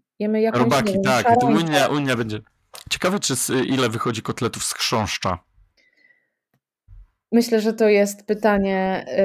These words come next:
Speaker 1: y, którym możemy zakończyć nasz, y, podcast. Może ktoś będzie
Speaker 2: Ale
Speaker 1: znał.
Speaker 2: podobno smażone, smażone te, y, nie pszczoły, tylko szerszenie smażone w miodzie są podobno dobre, chociaż, y, bałbym się wziąć to do ust i pogryźć, ale słyszałem, że jest to całkiem niezła przekąska.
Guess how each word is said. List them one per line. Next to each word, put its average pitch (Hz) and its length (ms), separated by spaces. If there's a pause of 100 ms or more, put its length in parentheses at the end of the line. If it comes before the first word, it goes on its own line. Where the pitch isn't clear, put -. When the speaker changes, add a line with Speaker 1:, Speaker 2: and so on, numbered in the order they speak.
(160)
Speaker 1:
y, 180 40
którym 196 300
możemy 196 260
zakończyć 214 500
nasz, 175 280 (320)
y, - 40
podcast. 180 540
Może 185 240
ktoś 180 260
będzie 190 320
Speaker 2:
Ale 269 80
Speaker 1:
znał. 285 140
Speaker 2:
podobno 160 320
smażone, 147 720
smażone 135 540
te, 104 260
y, 107 640
nie 113 140
pszczoły, 120 520
tylko 107 320
szerszenie 113 640
smażone 104 460
w 92 100
miodzie 104 340
są 104 180
podobno 104 440
dobre, 98 360
chociaż, 107 400
y, 107 300
bałbym 104 500
się - 120
wziąć 101 340
to 98 360 (140)
do 98 520 (420)
ust - 360
i 127 60
pogryźć, 113 540
ale 110 280
słyszałem, 113 360
że 107 100
jest 107 160
to 117 140
całkiem 110 360
niezła 101 240
przekąska. - 580